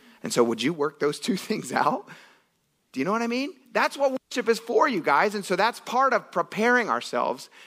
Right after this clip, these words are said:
readying ourselves for God's word. It's part of it. And so I want to encourage you, man, if you guys think worship is just garbage and you don't really want to deal with it, you're missing out on literally, literally fifty percent of what coming together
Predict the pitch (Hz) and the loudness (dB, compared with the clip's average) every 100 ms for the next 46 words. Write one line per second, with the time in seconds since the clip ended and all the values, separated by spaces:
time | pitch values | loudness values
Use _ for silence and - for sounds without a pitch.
0 | - - 147 190 240 262 220 135 98 - | -20 -16 -4 0 0 2 0 2 -2 -2
1 | 110 113 120 139 135 139 147 151 123 - | -2 -2 -4 -4 0 0 0 -8 -8 -8
2 | - _ _ _ - 143 - 320 381 254 | -12 _ _ _ -6 -6 0 0 2 -2
3 | 175 _ _ - - 135 117 127 131 160 | -6 _ _ -14 -10 -2 0 2 0 -2
4 | 190 - 240 226 135 104 131 151 156 170 | -6 -2 -2 0 -2 -2 -2 -2 -4 -8
5 | 196 214 185 - 185 180 156 175 202 131 | 0 0 0 -4 -6 -4 -4 -4 -4 -6
6 | 123 135 117 131 135 175 131 131 147 135 | -6 -8 -2 2 2 0 -4 -4 -4 -2
7 | 147 143 131 123 135 175 214 220 - - | 0 0 -2 0 2 2 0 -2 -8 -10
8 | 156 208 220 - 147 151 160 123 135 160 | -4 0 0 -2 -4 -2 -2 -2 -2 0
9 | 185 208 233 247 240 - _ _ _ _ | 2 2 2 -2 -6 -20 _ _ _ _
10 | 127 165 220 196 135 120 - 147 139 127 | -2 4 4 4 2 -2 -4 -8 -8 -10
11 | - 127 131 - - _ - 110 123 135 | -8 -8 -8 -16 -20 _ -8 -4 0 0
12 | - _ _ _ _ _ - 151 160 135 | -2 _ _ _ _ _ -4 -2 -2 -2
13 | 127 123 110 | 0 0 -2